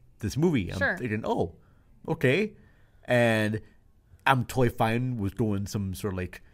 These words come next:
Speaker 1: stranger. I mean, I met him before, uh, but it was also kinda cool, too, to go see an R-rated movie with another adult.
Speaker 2: Yeah.
Speaker 1: And just, but yeah, I'm, like,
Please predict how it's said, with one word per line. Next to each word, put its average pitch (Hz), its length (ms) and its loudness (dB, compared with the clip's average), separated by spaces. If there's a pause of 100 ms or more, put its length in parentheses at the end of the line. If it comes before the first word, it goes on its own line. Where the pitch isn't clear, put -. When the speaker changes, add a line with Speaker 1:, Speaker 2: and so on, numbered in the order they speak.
(140)
Speaker 1:
stranger. 123 460 0
I 120 60 2
mean, 104 140 0
I 98 60 0
met 104 140 0
him 110 100 -2
before, 117 580 -2 (320)
uh, 90 380 -6 (560)
but 147 240 12
it 135 40 10
was 127 120 4
also 123 220 4
kinda 110 220 0
cool, 104 200 -4
too, 101 240 -4
to 92 80 -6
go 98 160 -2
see 107 140 -4
an 98 60 -4
R-rated 92 380 -6
movie 98 280 -4
with 95 200 -6
another 95 260 -4
adult. 90 540 -4
Speaker 2:
Yeah. 190 280 -4 (400)
Speaker 1:
And 95 200 -4
just, 90 160 -6
but 87 220 -6
yeah, 90 240 -2
I'm, 87 80 -10
like, 82 120 -12